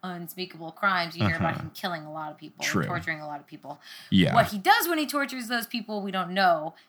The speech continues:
Speaker 1: I don't feel like Voldemort or Tom Riddle was human in the same way that other people were human. So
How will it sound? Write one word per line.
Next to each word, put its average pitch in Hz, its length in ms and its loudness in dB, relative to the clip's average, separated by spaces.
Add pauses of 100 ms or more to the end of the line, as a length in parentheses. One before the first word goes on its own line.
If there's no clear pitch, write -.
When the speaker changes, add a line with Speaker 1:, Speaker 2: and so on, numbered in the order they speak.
(120)
Speaker 1:
I 233 180 10
don't 277 260 2
feel 247 580 0
like 196 440 0 (340)
Voldemort 202 720 0 (320)
or 208 120 0
Tom 202 360 2
Riddle 180 480 -4 (540)
was - 380 -6
human 208 600 0 (100)
in 202 160 -4
the 185 60 -6
same 190 340 0
way 180 180 -2
that 180 160 0
other 180 200 -2
people 185 260 -10
were 175 100 -4
human. 165 500 -8
So - 140 -12